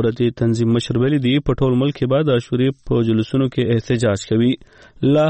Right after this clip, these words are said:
هم کومې وسلوالې ډلې د یاد ځانمرګي برید پړه پر غاړه نه ده اخیستې. د پاکستان وزیر اعظم ویلي دي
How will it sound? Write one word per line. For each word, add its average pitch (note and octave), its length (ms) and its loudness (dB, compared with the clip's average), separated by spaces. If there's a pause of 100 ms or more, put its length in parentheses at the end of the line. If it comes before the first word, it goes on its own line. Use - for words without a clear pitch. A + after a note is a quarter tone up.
هم F3 100 0 (120)
کومې B2+ 260 -2
وسلوالې A#2 540 0
ډلې C#3 220 2 (540)
د - 20 2 (760)
یاد B2 240 0
ځانمرګي A2 480 0
برید A#2 240 -2
پړه B2 160 2 (380)
پر A#2 200 2
غاړه A#2 260 2
نه A2 80 2
ده F#2+ 120 0
اخیستې. A#2+ 360 -2 (1300)
د E3 40 2 (240)
پاکستان A3+ 320 0
وزیر G#3+ 180 0
اعظم G#3 200 0
ویلي G3+ 200 0
دي G3+ 40 2